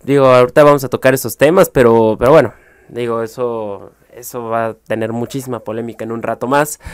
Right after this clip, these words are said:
Hoy, hoy tenemos muchos temas, tenemos, bueno, los lanzamientos de los cuatrocientos jerseys de los equipos de la Liga M X, tenemos Copa Libertadores, tenemos Liga M X, ya mañana hay fut, mañana arranca la temporada.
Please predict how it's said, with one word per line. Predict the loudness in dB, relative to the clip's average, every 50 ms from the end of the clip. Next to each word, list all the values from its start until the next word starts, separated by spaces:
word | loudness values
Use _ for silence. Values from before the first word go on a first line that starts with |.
| -18 -18 -20 -20 -20 -12 0
Hoy, | 6 8 8 8 8 6 4 -2 -8 -4
hoy | 2 4 4 4 4
tenemos | 4 4 4 4 4 4 4 4 2 0 -2 0
muchos | 4 6 8 8 8 6 4 0 -2 -2
temas, | -2 -2 -2 0 0 -2 -2 -2 -4 -6 -8
tenemos, | -8 -6 -6 -4 -4 -4 -4 -4 -6 -8 -8
bueno, | -8 -6 -6 -6 -6 -4
los | -4 -4 -2 -2
lanzamientos | -2 -2 -4 -2 -2 -2 0 0 0 0 -2 -2
de | -4
los | -4 -6 -6
cuatrocientos | -8 -8 -6 -6 -6 -4 -4 -4 -2 -2 -4 -4 -2 0
jerseys | 2 2 2 0 -4 -4 -4
de | -4 -6 -4
los | -4 -4 -4 -4 -4 -4
equipos | -6 -6 -8 -6 -4 -4 -4 -2
de | -2 -4
la | -4
Liga | -2 -4 -4 -2 -4
M | -4 -4 -4 -2 -2 -2
X, | -4 -4 -6 -8 -8 -8 -10 -16 -20 -20 -20 _ _ _
tenemos | -6 -4 -2 -2 -2 -2 -2 -4 -4 -6 -6 -8 -8
Copa | -8 -8 -6 -4 -4
Libertadores, | -4 -2 -2 -4 -2 0 2 4 4 4 4 4 2 -2 -4 -4
tenemos | -4 -4 -2 -2 -2 -2 -2 -2 -2 -4 -4 -4
Liga | -4 -2 0 0 2 2 4 4
M | 4 4 4 4 2
X, | 0 -2 -6 -8 -6 -4
ya | -6 -6 -6
mañana | -8 -8 -6 -6 -6 -6 -6 -4 -4 -4 -4 -4 -6
hay | -8 -8
fut, | -8 -8 -8 -8 -8 -8
mañana | -6 -6 -4 -2 -2 0 0 0 0 0 2
arranca | 4 6 8 8 8 8 6 6 2 -2 -2
la | -2 -4 -6
temporada. | -8 -10 -12 -6 -4 -2 0 0 0 0 0 0 -2 -4